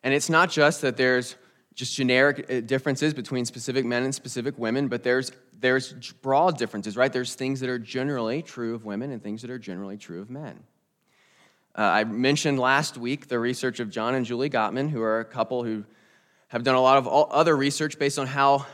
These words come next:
marriages can be healthy and people can get along. And these are not Christian believers in any way, as far as I'm aware. If you go to their website, you look on their Instagram feed, you'll, you'll find out very quickly they don't share our convictions, um, about marriage, about human sexuality.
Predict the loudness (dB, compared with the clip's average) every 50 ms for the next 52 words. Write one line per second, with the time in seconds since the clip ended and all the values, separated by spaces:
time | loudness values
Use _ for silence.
0 | -14 -8 -4 0 2 2 2 2 0 -4 -6 -6 -6 -6 -6 -4 -2 -2 -2 -2
1 | -2 -6 -8 -6 -8 -8 -10 -10 -12 -12 -12 -10 -10 -8 -8 -6 -4 -4 -4 -4
2 | -4 -8 -8 -8 -6 -6 -4 -2 -2 -2 -2 -2 -2 0 0 0 0 0 -4 -10
3 | -10 -10 -10 -8 -6 -6 -6 -6 -6 -6 -6 -6 -8 -8 -8 -8 -8 -8 -6 -6
4 | -4 -2 -2 -2 -4 -6 -10 -16 _ -20 -12 -6 -4 -2 -2 -2 -4 -4 -4 -4
5 | -2 -2 -2 -4 -4 -6 -12 _ _ _ _ _ _ _ _ _ -12 -6 -2 0
6 | 2 2 2 2 2 2 2 0 2 2 2 2 2 0 -2 -2 -2 -2 -4 -2
7 | -2 -2 -4 -4 -6 -6 -8 -6 -4 -4 -4 -6 -6 -6 -6 -4 -4 -4 -6 -6
8 | -8 -10 -12 -8 -8 -8 -6 -6 -4 -4 -2 -2 -4 -4 -4 -2 -2 -2 -4 -4
9 | -8 -8 -8 -6 -6 -6 -4 -4 -4 -4 -4 -6 -6 -6 -4 -2 -2 -2 -4 -4
10 | -6 -6 -4 -4 -6 -6 -6 -8 -8 -8 -8 -12 -16 _ _ _ -20 -18 -16 -14
11 | -8 -6 -6 -6 -6 -8 _ _ _ _ _ _ _ _ _ -6 -4 -2 0 0
12 | 0 0 -2 -2 -4 -4 -4 -4 -4 -6 -6 -4 -6 -6 -6 -6 -6 -2 0 0
13 | 0 0 0 -2 -6